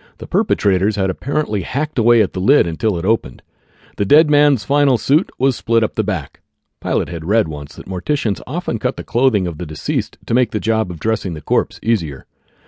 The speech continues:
The corpse's skin looked like old parchment, hanging off the ribs and backbone in dusty, webby hunks. "Jesus," Pilot said, startled. "What the fuck?"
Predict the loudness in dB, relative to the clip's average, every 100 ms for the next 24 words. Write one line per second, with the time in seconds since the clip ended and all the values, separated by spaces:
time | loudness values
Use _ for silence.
0 | _ -14 0 0 0 -8 -8 -2 0 0
1 | -2 _ _ -6 -6 -4 -4 0 0 0
2 | -2 -2 -2 -10 -10 _ _ _ 2 4
3 | 6 4 2 0 2 6 6 4 0 2
4 | 0 0 -2 -2 -2 -2 0 0 0 -2
5 | 2 2 0 -2 -2 -4 -12 -20 _ _
6 | _ -10 0 2 2 -2 -6 -4 -2 -4
7 | -4 -2 -2 -2 -2 0 2 2 2 -4
8 | -8 -2 -2 -2